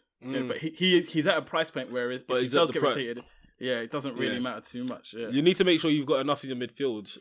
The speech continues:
Speaker 1: so that you can just replace him, or
Speaker 2: Yeah,
Speaker 1: even your
Speaker 2: exactly.
Speaker 1: defense. So,
Speaker 2: Yeah.
Speaker 1: I, to be honest, I, I wouldn't even be too worried about, um, him being rotated, 'cause
Speaker 2: Ward,
Speaker 1: he's
Speaker 2: Ward
Speaker 1: worth,
Speaker 2: Prowse is a great
Speaker 1: he's
Speaker 2: shout.
Speaker 1: worth every penny. Ward Prowse is
Speaker 2: Mm.
Speaker 1: another easy one as
Speaker 2: Yeah.
Speaker 1: well.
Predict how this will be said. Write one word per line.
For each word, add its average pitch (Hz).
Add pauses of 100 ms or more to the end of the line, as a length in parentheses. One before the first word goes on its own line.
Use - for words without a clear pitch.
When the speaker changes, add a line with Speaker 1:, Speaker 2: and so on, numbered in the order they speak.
Speaker 1:
so -
that 110
you 104
can 113
just -
replace 117
him, 95 (440)
or 123
Speaker 2:
Yeah, 117
Speaker 1:
even 117
your 139 (180)
Speaker 2:
exactly. 98
Speaker 1:
defense. 113 (360)
So, 113
Speaker 2:
Yeah. 110
Speaker 1:
I, 143 (140)
to -
be 156
honest, 143
I, 135
I 120
wouldn't 143
even 117
be 110
too 117
worried 120
about, 98 (280)
um, 98 (400)
him 110
being 110
rotated, 101
'cause 143
Speaker 2:
Ward, 170
Speaker 1:
he's -
Speaker 2:
Ward 156
Speaker 1:
worth, 104
Speaker 2:
Prowse 131
is 120
a 117
great 120
Speaker 1:
he's 120
Speaker 2:
shout. 123
Speaker 1:
worth 131
every 117
penny. 110
Ward 139
Prowse 123
is 107
Speaker 2:
Mm. 101
Speaker 1:
another 113
easy 110
one 101
as 101
Speaker 2:
Yeah. 110
Speaker 1:
well. 110